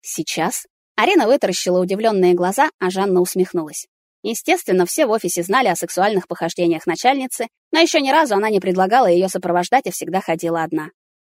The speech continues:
«Нет, прости, иди отдыхай», сказала Жанна, преодолев порыв. Почему-то после такого безумного дня она не хотела оставаться одна. А сегодня был её вечер. Вечер пантеры. Она с нетерпением ждала каждую третью субботу месяца,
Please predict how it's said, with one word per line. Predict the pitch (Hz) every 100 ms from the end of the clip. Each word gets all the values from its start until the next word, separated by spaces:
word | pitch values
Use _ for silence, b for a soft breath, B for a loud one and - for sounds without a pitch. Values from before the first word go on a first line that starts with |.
| _
«Нет, | 196 175 - -
прости, | - 170 - 160
иди | 175 165
отдыхай», | 123 - - 120 - _
сказала | - - 220 185 156
Жанна, | 214 269 254
преодолев | - 160 165 165 -
порыв. | 160 151 - _ _ _ _ -
Почему-то | 240 359 349
после | 254 254 233
такого | 240 359 277
безумного | 208 208 247 339 240 190 185
дня | 254 302
она | 208
не | 202
хотела | 190 190 240 233
оставаться | 175 180 170 170 - 175
одна. | 180 160 - _ _
А | -
сегодня | 226 185 285 247 165
был | 175 220
её | 202 175 165
вечер. | 160 - - - _ _
Вечер | 151 156 196 185
пантеры. | 175 175 139 156 _ _ _ _
Она | 269 370
с | 320
нетерпением | 233 254 294 311 220 190
ждала | - 196 294
каждую | 294 214 226 175
третью | 170 202 175
субботу | - 185 175 175
месяца, | 240 - - 196